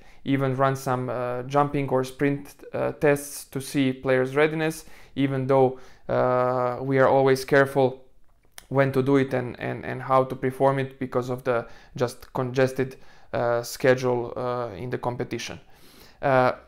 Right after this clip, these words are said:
now when I have all of this, uh, data in, in front of myself, uh, there is, uh, something that I can, uh, use right away without consulting the head coach because I have different responsibilities.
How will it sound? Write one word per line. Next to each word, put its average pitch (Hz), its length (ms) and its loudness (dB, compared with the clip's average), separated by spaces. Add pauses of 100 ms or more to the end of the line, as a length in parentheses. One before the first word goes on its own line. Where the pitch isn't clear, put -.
(680)
now 170 260 6
when 180 180 6
I 170 100 4
have 180 340 4
all 180 240 8
of 160 100 2
this, 175 400 -2 (100)
uh, 135 300 0
data 147 520 4
in, 131 260 -6
in 139 140 -4
front 151 200 2
of 143 60 2
myself, 147 560 2 (420)
uh, 131 300 2
there 139 320 6
is, 135 420 -4 (140)
uh, 123 80 -6
something 160 380 0
that 143 140 0
I 151 120 4
can, 147 320 -4 (600)
uh, 120 140 -6
use 143 500 2
right 160 200 8
away 160 480 4
without 151 480 6
consulting 147 640 2 (160)
the 139 80 -10
head 147 260 -2
coach 185 260 0
because 139 380 -2
I - 140 -6
have 131 160 -4
different 135 320 0
responsibilities. 131 800 -6